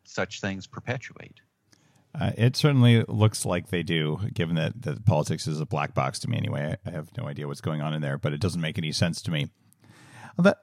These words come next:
Speaker 2: uh, let's switch gears again, and let's talk about your favorite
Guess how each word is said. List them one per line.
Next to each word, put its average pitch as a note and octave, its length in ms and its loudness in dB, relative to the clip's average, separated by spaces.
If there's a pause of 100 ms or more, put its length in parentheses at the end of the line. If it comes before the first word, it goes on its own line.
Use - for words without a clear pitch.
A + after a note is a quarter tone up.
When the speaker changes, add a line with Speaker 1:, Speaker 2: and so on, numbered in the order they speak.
(140)
Speaker 2:
uh, - 180 -4
let's G#3 320 2
switch - 640 4
gears B2 320 8
again, G#2+ 500 2
and G#2 160 -4
let's C3+ 200 -4
talk - 240 -2
about A2 280 4
your G2+ 200 0
favorite B2+ 840 2